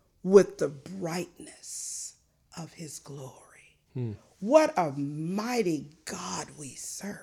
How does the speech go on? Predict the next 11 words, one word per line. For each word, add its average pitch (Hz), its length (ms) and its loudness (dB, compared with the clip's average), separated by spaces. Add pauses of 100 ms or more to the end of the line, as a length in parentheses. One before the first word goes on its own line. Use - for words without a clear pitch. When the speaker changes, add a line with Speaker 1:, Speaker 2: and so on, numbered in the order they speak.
(260)
Speaker 2:
Yeah. 92 120 -8 (300)
Speaker 1:
And 151 240 0
then 185 260 4
he 160 180 -4
says 143 460 -4 (240)
he's 165 220 -4
gonna 156 260 0
give, 175 480 -2
he's 160 160 -4
gonna 170 200 -2
create 175 640 -2